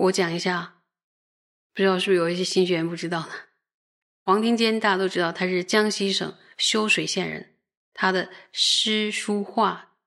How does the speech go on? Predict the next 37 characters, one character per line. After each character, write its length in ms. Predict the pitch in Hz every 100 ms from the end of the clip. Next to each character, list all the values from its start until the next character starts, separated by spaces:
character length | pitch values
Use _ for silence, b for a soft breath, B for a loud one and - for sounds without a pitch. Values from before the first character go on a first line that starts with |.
| _
号 240 | - 208
称 200 | 180 185
什 80 | 180
么？ 300 | 160 170 - -
三 280 | - 170 170
绝， 340 | 170 170 - _ _ _ _ _ _
与 140 | - 196
当 220 | 214 240
时 160 | 233 190
的 140 | 196
苏 160 | - 214
东 120 | 208
坡 200 | 202 190
呢 120 | 196
齐 280 | 190 - 170
名， 280 | 170 - - _ _ _
然 160 | 170
后 60 | 175
人 200 | 170 185
称 300 | - 180 180
苏 320 | - - 180
黄。 380 | 180 139 - _ _ _ _ _
这 160 | - 240
个 80 |
故 180 | 233 277
事 140 | 220 185
呢， 140 | 180
就 160 | 185 185
记 180 | 196
载 160 | 185 160
在 400 | 165 165 - b b -
修 400 | - 226 220 220
水 320 | - 156 -
的 360 | 180 151 - _ _
县 480 | - - - 226 180
志 200 | - 190
上 160 | -